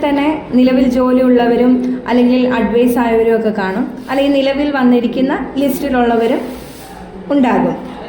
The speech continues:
അതുകൊണ്ട് തന്നെ പരീക്ഷ എഴുതുന്നവരുടെ എണ്ണം കൺഫർമേഷൻ നൽകിയെന്ന് പറഞ്ഞാലും ഇനിയും കുറയാൻ സാധ്യതയുണ്ട്. അപ്പോൾ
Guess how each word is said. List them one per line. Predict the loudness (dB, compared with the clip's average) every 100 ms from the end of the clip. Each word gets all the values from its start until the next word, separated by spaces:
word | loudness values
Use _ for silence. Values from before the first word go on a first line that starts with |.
| 0
അതുകൊണ്ട് | 2 2 2
തന്നെ | 2 0 0
പരീക്ഷ | -2 -2 -2 0 2
എഴുതുന്നവരുടെ | 2 0 0 0 0 0 0
എണ്ണം | 0 -2 -4 -6
കൺഫർമേഷൻ | -2 0 2 0 2 2 2
നൽകിയെന്ന് | 2 0 0 0 0
പറഞ്ഞാലും | -2 -2 -2 -2 -2 2
ഇനിയും | 4 4 2 2
കുറയാൻ | 0 0 0 0
സാധ്യതയുണ്ട്. | -2 0 2 2 0 -2 -6 -8 -12 -14 -14 -14 -14 -16 -18 -20 -20 -10
അപ്പോൾ | -4 -4